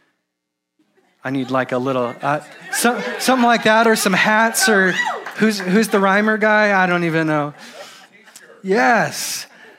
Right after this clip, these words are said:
So why commit to a church? Number one, it's Jesus' example. Number two, it's countercultural. And here's a super practical one. I know it's been funny, but here's,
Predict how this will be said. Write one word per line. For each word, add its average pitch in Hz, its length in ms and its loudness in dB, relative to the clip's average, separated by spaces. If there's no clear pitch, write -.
So 220 140 2
why 202 240 4
commit 226 320 0
to 208 100 -2
a 208 60 0
church? 202 340 -2
Number 208 200 0
one, 208 160 2
it's 208 180 -4
Jesus' 202 720 -2
example. 190 560 -2
Number 196 220 2
two, 214 200 0
it's 208 140 -2
countercultural. 196 760 -2
And 190 80 0
here's 233 180 0
a 247 60 -4
super 190 320 -4
practical 143 560 -4
one. 117 180 -6
I 123 60 -6
know 139 160 -4
it's 139 100 -10
been 139 200 -6
funny, 131 260 -4
but 127 180 -8
here's, 143 300 -8